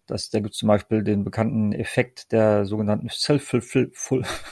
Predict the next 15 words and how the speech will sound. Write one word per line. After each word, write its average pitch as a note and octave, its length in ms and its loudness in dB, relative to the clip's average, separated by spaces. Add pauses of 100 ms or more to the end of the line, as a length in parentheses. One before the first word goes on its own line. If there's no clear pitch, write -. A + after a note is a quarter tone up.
(180)
<laughs> - 440 -14
Self-Fulfilling D3 1080 4
Prophecy. C3+ 720 0 (600)
Das B2+ 140 -6
heißt, C3 180 8
wenn C3+ 100 4
ich C3 100 0
kein C#3+ 160 4
Vertrauen C#3+ 560 6
in C#3+ 120 2
die C#3 80 4
Fähigkeiten C#3 800 2
von B2+ 240 -6
jemandem B2 420 -2
habe, A#2 460 -2